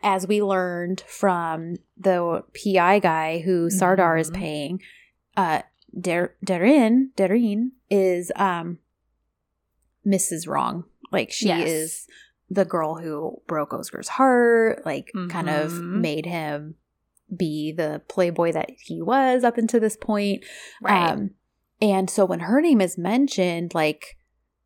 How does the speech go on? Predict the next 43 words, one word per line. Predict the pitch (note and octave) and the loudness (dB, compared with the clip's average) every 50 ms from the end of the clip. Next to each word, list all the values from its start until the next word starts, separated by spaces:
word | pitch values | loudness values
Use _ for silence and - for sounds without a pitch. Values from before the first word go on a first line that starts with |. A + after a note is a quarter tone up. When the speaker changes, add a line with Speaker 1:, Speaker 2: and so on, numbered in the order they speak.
| _ _ _ _ _ - | _ _ _ _ _ -14
Speaker 1:
hackles | - - G#3+ G#3+ G#3 - G3+ F3+ F3 E3 | 0 4 4 4 4 4 2 2 2 2
go | - F#3+ F3 E3+ | 0 0 2 2
up | E3+ D#3+ D#3 E3+ - - G3+ - | 2 4 4 2 2 0 -8 -16
for | - - - G3+ F3+ F3 E3+ E3 D#3+ D#3 D#3+ D#3 - - _ _ | -10 -2 2 2 4 4 2 2 0 0 -2 -2 -4 -6 _ _
Ezgi | - F#3 F#3+ G3 G3 - E3+ - | 2 4 4 4 2 -2 -6 -6
especially. | - - - - F3 E3 - - - E3+ E3 D#3 D#3 F3+ A3 B3+ C4 - _ _ - - - - - - - _ _ G#3+ | -4 -4 -2 -2 -2 -2 -2 -6 -10 -10 -10 -8 -4 -2 -2 -2 -2 -6 _ _ -20 -20 -20 -20 -20 -20 -20 _ _ -2
And, | G3+ F#3 F3 E3+ E3 D#3+ D#3 D#3 D#3+ E3 D#3+ | -2 -2 -2 -4 -6 -8 -8 -8 -8 -10 -6
you | - G3+ E3+ | -6 -6 -6
know, | D#3+ E3+ | -6 -10
she's | E3+ - G3 - | -10 -10 -6 -4
like, | G#3 G3+ - - | -4 -4 -4 -4
"Uh," | C4 C#4+ - - - _ _ _ _ - | -2 -2 -2 -4 -8 _ _ _ _ 2
'cause | - A#3 G3+ - - | 4 4 4 6 4
Oscar | G#3+ A3+ A3 B3+ A#3 | 4 6 6 4 2
kinda | - G#3+ F#3 F3+ | 4 2 2 2
shuts | - G3 - - | 0 -4 -4 -2
it | - | 0
down, | - G3 F#3+ F#3+ | 0 0 2 2
like, | G3 F#3+ - | 0 2 4
"Yeah, | F4 G4+ F#4 | 4 4 4
it | D4+ | 4
has | D#4 E4 D4+ | 4 2 4
been | C#4 D#4+ D4+ | 4 2 4
a | D4 | 4
while, | C4+ B3 B3 A3+ G#3+ G#3 F#3+ F#3 | 4 4 2 2 2 0 0 0
ha, | F3+ G#3+ G3+ | -2 -4 0
ha, | G#3 G#3 | 0 0
ha," | G3 - G3+ F#3+ F#3 | 0 2 2 2 2
like, | F#3+ F3 E3+ E3 - - - - _ | 2 0 0 -2 -2 -6 -16 -20 _
you | - F#3+ F3+ D#3+ | -4 -2 -2 -2
know. | D#3+ D3 D#3+ | 0 2 2
Speaker 2:
<laughs> | - - - - - - - - - - | 2 2 2 -4 -14 -18 -16 -6 0 2
Speaker 1:
And | A3 G3+ F#3+ | 2 2 4
Ezgi's | - - A3 G#3+ - A#3+ - | 2 2 0 0 0 2 4
like, | B3+ A#3 - A#3+ | 4 4 6 6
"No, | C4+ E4+ F#4+ | 6 6 6
please, | - - E4+ G4 A4 E4+ G3+ - | 4 4 4 4 4 4 0 0
continue | - - - B3 A#3+ - C#4+ C#4+ C#4+ C#4+ C#4 | 2 4 6 6 6 6 6 6 8 8 8
this | B3+ C4 B3 | 8 6 4
story. | - - - G#3+ A#3+ D4 E4 C#4 F#3 | 2 2 2 4 6 8 8 8 6
It | E3 - | 6 4
sounds | - F#3+ F3 F3 F3 A#3+ | 0 0 0 2 0 0
Speaker 2:
Yeah. | A#3+ - E3+ | 0 2 2